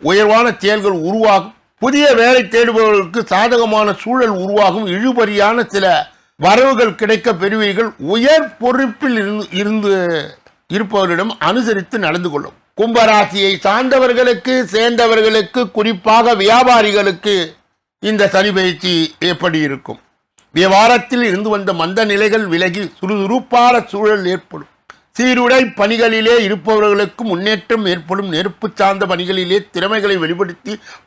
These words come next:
பாராட்டுகளை பெறுவீர்கள். சுற்றுலா தொடர்பான துறைகளில் இருப்பவருக்கு சில நெருக்கடியான சூழல் உண்டாகும். இயற்கை மருத்துவம் சார்ந்த துறைகளிலே திறமைகளை வெளிப்படுத்தி சூழல்கள் அமையும்.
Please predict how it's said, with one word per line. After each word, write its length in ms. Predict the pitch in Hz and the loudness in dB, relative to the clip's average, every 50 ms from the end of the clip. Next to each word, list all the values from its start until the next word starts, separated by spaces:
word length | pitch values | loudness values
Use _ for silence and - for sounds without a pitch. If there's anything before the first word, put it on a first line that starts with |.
| _ - 180 | _ -2 0
பாராட்டுகளை 680 | 180 190 214 233 240 240 180 208 240 220 214 202 190 175 | 2 4 4 4 2 2 0 -2 -2 0 0 -2 -2 -2
பெறுவீர்கள். 440 | 180 170 165 160 156 156 156 175 - _ _ _ _ _ _ _ _ _ _ _ - | -4 -6 -4 -4 -6 -8 -10 -14 -20 _ _ _ _ _ _ _ _ _ _ _ -6
சுற்றுலா 520 | - 247 208 - - 233 233 240 254 285 277 | -4 -4 -4 -2 -2 2 4 4 6 4 4
தொடர்பான 600 | 226 247 233 226 240 240 226 240 247 254 269 254 | 2 0 0 2 2 4 4 6 4 6 4 2
துறைகளில் 680 | - - 220 220 226 233 240 240 247 247 226 208 208 | 0 0 2 2 2 2 0 0 0 0 0 0 -2
இருப்பவருக்கு 500 | 214 175 220 233 233 226 220 190 240 247 | -2 -2 0 2 2 2 0 0 -4 -4
சில 200 | 170 202 202 196 | -2 -2 -2 -2
நெருக்கடியான 760 | 185 185 208 220 220 226 - 240 240 233 240 247 262 262 247 269 | -2 0 0 -2 -2 -2 -2 -2 0 2 4 4 4 2 0 -2
சூழல் 280 | - 220 233 226 226 220 | -4 -2 0 0 0 0
உண்டாகும். 540 | 202 202 202 208 208 214 214 196 202 220 202 | -2 -6 -6 0 2 2 2 2 0 -2 -4
இயற்கை 420 | 165 190 226 226 - - 220 220 | 0 0 0 0 0 -2 -2 -2
மருத்துவம் 540 | 196 190 208 214 202 - 233 220 214 190 175 | 0 -2 -2 -4 -4 -6 -6 -4 -4 -4 -4
சார்ந்த 420 | - 196 202 208 202 202 196 - - | -4 -4 -4 -2 -2 -4 -6 -4 -4
துறைகளிலே 600 | 196 185 196 190 196 190 185 185 190 208 214 208 - - - _ _ | -4 -2 -2 -2 -2 -2 -2 0 0 0 0 -2 -4 -20 -20 _ _
திறமைகளை 500 | - 202 226 233 233 240 214 220 208 202 | -2 0 0 2 0 0 0 2 2 2
வெளிப்படுத்தி 600 | 190 180 170 208 208 208 196 185 - - 214 202 | 2 0 -2 0 0 0 -2 -2 -8 -8 -8 -8
சூழல்கள் 500 | - - 190 196 202 202 190 180 185 - - - | -6 -6 -4 -2 -2 -2 0 -2 -2 -4 -4 -2
அமையும். 380 | 139 151 156 170 175 165 - | -2 -2 -2 -2 -6 -6 -10